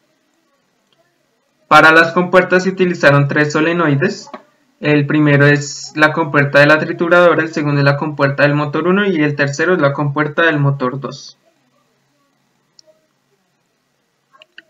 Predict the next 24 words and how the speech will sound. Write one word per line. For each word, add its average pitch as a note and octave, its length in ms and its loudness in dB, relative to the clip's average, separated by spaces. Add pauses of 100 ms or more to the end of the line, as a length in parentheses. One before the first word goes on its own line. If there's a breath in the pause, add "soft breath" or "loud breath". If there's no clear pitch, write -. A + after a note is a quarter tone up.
(200)
Como D#3+ 380 -2
tercer D#3 760 2
esquema F3+ 440 0
se G3 140 0
tiene D3 360 -2
ya D3 200 2
como D#3 260 -2
tal C#3 220 4
el C#3 80 4
H D3 280 0
M D#3 300 -2
I, A3 140 -2
es D3 200 -4
decir, D3+ 220 -10
la D3+ 200 0
parte D3+ 320 -2
que D#3+ 120 -2
va D3 60 2
a C#3+ 40 2
estar C#3 200 -4
interactuando D3 760 0
con D#3 180 0
el C#3 140 2
usuario. C#3 440 0